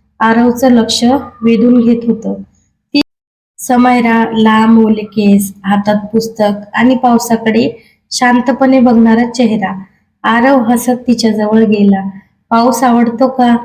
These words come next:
त्याने विचारलं. ती न, न हलता म्हणाली, "पाऊस नाही, पावसातलं शांत रडणं आवडतं. कुणालाही कळत नाही की चेहऱ्यावरचं पाणी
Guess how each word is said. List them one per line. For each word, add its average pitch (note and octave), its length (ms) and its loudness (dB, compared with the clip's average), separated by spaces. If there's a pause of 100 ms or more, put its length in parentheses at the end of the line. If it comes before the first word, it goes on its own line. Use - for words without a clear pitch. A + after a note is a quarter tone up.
(260)
त्याने A3+ 220 2
विचारलं. G3 640 0
ती - 640 -8
न, C4 80 2 (680)
न A3+ 100 2
हलता A#3+ 560 0
म्हणाली, A3+ 640 0 (280)
"पाऊस B3+ 340 0
नाही, A#3+ 420 2 (260)
पावसातलं G#3+ 680 0 (460)
शांत A3+ 440 0
रडणं A3 400 2
आवडतं. G3 560 -2 (720)
कुणालाही C4 560 0 (120)
कळत A#3+ 340 -2
नाही G#3+ 340 0
की B3+ 480 -2
चेहऱ्यावरचं A#3 760 0
पाणी A3 440 0